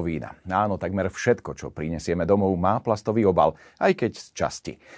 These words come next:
A ten sa navyše nedá trvalo skrčiť ako papier. Niektorých to už preto prestalo baviť, aby chodili s plastovými odpadkami každý druhý deň do centrálnej zbernej nádoby. A riešenie? To priniesla samotná situácia. Bezobalové obchody s váženým tovarom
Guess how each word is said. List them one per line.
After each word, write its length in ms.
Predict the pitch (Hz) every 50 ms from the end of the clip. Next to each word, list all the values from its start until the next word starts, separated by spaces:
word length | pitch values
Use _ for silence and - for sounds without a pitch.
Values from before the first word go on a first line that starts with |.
| - - -
A 80 | 90
ten 240 | 90 - 117 120 113
sa 80 | - 90
navyše 400 | 90 101 104 101 - - 104 101
nedá 400 | 101 113 120 101 87 80 71 -
trvalo 400 | - 101 95 90 95 98 92 85
skrčiť 560 | - - - 95 - - - 90 85 90 82
ako 160 | - 101 87
papier. 480 | 76 104 98 - 85 76 55 - - - _ _ - 78
Niektorých 480 | 82 104 113 - - 131 131 120 -
to 120 | - 123 123
už 120 | - -
preto 240 | 104 104 104 101 85
prestalo 480 | - 87 87 101 - - 110 107 101
baviť, 400 | 80 67 69 69 71 90 110 117
aby 160 | 113 110 104 107
chodili 280 | 101 - 95 98 113 104
s 80 | 90 -
plastovými 560 | - 85 85 - - 107 107 120 113 117 101 85
odpadkami 560 | 85 - 101 90 - - 107 98 104 104 - -
každý 400 | 151 165 156 120 104 107 107 92
druhý 320 | 82 98 107 104 101 90
deň 320 | 80 95 98 104 110 95
do 120 | 92 92 85 -
centrálnej 720 | - - 135 139 135 - 110 101 101 95 92 90 92 80
zbernej 400 | 78 73 95 95 98 104 107 101
nádoby. 480 | 104 113 120 120 - 113 90 - 107 - - - - -
A 80 | - 98
riešenie? 560 | 101 82 78 76 - 107 101 104 82 69 - _ _ - - - - -
To 160 | 104 98 80
priniesla 480 | 101 98 95 92 92 90 - 95 82
samotná 400 | - 92 85 87 80 - 98 92
situácia. 640 | - 117 110 - 95 82 60 52 - - - - - - _ -
Bezobalové 800 | - 82 78 104 113 110 143 143 127 143 143 147 147 135 135 131
obchody 480 | 104 87 80 - - 101 95 98 127 156
s 80 | 131 98
váženým 560 | 82 80 76 78 85 90 87 95 113 151 143
tovarom 560 | - 90 80 80 90 90 85 90 95 95